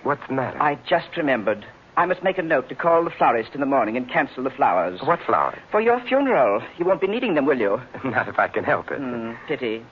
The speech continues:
Speaker 2: They were gorgeous. You'd have loved them.
Speaker 1: Well, I'll try to bear up.
Speaker 2: Ah. Well, now, uh, to business. I suppose you've come here for your money.
Speaker 1: Have I?
Speaker 2: Hmm. Since Augie failed me, I'm afraid I'll have to pay. Uh, by the way, you're not going to hold this unpleasantness with Augie against me, are you?
Speaker 1: A little thing like that? Don't be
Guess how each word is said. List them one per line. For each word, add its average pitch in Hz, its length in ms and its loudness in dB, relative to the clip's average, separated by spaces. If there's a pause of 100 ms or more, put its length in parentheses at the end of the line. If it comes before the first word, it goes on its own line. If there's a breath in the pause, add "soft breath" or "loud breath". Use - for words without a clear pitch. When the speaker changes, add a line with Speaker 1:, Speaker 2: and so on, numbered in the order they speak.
Speaker 2:
They 151 80 0
were 156 140 2
gorgeous. 113 460 0 (420 loud breath)
You'd 175 240 0
have 123 180 -2
loved 104 380 -2
them. 101 320 -6
Speaker 1:
Well, 107 180 4
I'll 98 180 4
try 101 240 0
to 92 60 -2
bear 85 260 2
up. - 240 -6 (120)
Speaker 2:
Ah. 85 340 -12 (180)
Well, 220 160 4
now, 135 300 4
uh, 143 220 2
to 175 100 -8
business. 95 340 -6 (480)
I 262 140 2
suppose 269 320 2
you've 247 100 -6
come 202 200 2
here 147 200 4
for 175 100 -2
your 170 120 4
money. 95 260 0 (180)
Speaker 1:
Have 113 160 -4
I? 90 200 0
Speaker 2:
Hmm. 120 420 -8 (140)
Since 151 160 -4
Augie 117 360 0
failed 123 200 -2
me, 120 100 -2
I'm 208 140 0
afraid 220 240 0
I'll 208 120 4
have 180 220 -2
to 190 60 -8
pay. 113 280 -2 (300 loud breath)
Uh, 151 240 6 (220)
by 160 180 4
the 123 80 -2
way, 110 400 -2 (240 loud breath)
you're 156 140 0
not 160 180 2
going 147 160 2
to - 80 2
hold 147 260 2
this 120 140 -4
unpleasantness 117 640 -2
with 110 120 -2
Augie 113 340 2
against 139 300 -2
me, 95 100 -6
are 76 160 -2
you? 76 100 -4
Speaker 1:
A 95 140 2
little 123 260 0
thing 143 280 2
like 143 260 2
that? 175 240 0
Don't 196 240 2
be 131 160 -2